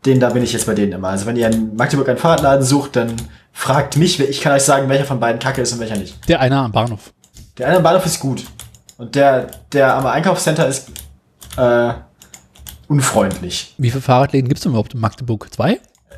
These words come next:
Speaker 1: Nee, ein paar mehr gibt's schon noch.
Speaker 2: Drei.
Speaker 1: Ich mindest-, also ich weiß von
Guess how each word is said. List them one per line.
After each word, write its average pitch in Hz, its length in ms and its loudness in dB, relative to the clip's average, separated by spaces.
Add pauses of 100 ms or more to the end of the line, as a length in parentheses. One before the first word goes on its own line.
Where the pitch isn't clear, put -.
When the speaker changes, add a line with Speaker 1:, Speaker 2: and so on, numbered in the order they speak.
(420)
Speaker 1:
Nee, 143 440 2
ein - 100 0
paar 151 180 0
mehr 143 180 2
gibt's 147 200 0
schon 139 120 -2
noch. 104 200 -6
Speaker 2:
Drei. 101 300 -4 (1700)
Speaker 1:
Ich - 100 -10
mindest-, 180 340 2
also 131 180 0
ich 220 320 0
weiß 147 320 4
von 131 400 0